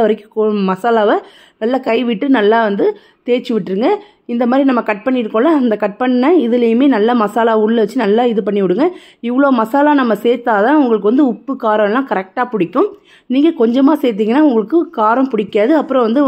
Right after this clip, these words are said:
உங்களுக்கு மீனோ-, மீன் வந்து வேஸ்டா போயிடும். அந்த அளவுக்கு டேஸ்ட் இருக்காது. அதனால நல்லா காரம் சேர்த்து பண்ணுங்க. நம்ம எண்ணெயில வறுக்கும் போது காரம்லாம் நல்லா கரெக்டா ப-, கரெக்டான பதத்துக்கு வந்திருக்கும். லெமன்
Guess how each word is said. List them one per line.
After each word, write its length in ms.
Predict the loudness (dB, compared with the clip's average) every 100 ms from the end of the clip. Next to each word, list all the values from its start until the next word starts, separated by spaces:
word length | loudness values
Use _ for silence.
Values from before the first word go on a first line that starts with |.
| 0
உங்களுக்கு 340 | 0 -2 -2 0
மீனோ-, 340 | 2 2 2 0
மீன் 240 | 2 2 2 0 -2
வந்து 160 | -2 0
வேஸ்டா 320 | -2 -2 -6 -2
போயிடும். 280 | 0 0 -2 -6 -20 -10
அந்த 120 | -4 -2
அளவுக்கு 220 | -2 -6 -6
டேஸ்ட் 260 | -4 -4 -6
இருக்காது. 340 | -4 -2 0 -2 -8 _ -8
அதனால 220 | -4 0 2
நல்லா 200 | 2 0 -2 -2
காரம் 320 | 0 0 -2
சேர்த்து 220 | -4 -2 -2
பண்ணுங்க. 260 | 0 0 0 -2 -2
நம்ம 180 | 2 2
எண்ணெயில 280 | 2 2 2 2
வறுக்கும் 300 | 0 -2 -2
போது 120 | -2 -2
காரம்லாம் 440 | -2 0 0 2 2
நல்லா 240 | 2 2 0 -4 -20 _ -8
கரெக்டா 360 | -6 -6 -4 -2
ப-, 100 | -2 -4
கரெக்டான 360 | -6 -6 -2 -2 0
பதத்துக்கு 360 | -2 -2 -2 -2
வந்திருக்கும். 360 | -2 0 2 2
லெமன் 260 | 2 0